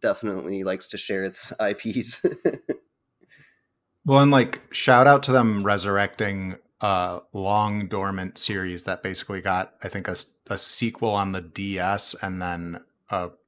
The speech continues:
Speaker 2: re-release on, like, each generation, but, like,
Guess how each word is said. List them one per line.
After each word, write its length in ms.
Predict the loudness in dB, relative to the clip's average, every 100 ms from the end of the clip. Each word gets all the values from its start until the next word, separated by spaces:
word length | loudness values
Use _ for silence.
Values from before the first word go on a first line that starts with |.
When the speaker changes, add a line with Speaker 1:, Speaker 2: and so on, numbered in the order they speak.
| _ _
Speaker 2:
re-release 1500 | -12 -8 -6 -6 -6 -8 -8 -10 -12 -10 -6 -6 -8 -8 -6
on, 180 | -4 -6
like, 280 | -8 -12 _ _
each 240 | -12 -10 -8
generation, 680 | -8 -6 -8 -8 -10 -12 -12
but, 160 | -10
like, 280 | -10 -10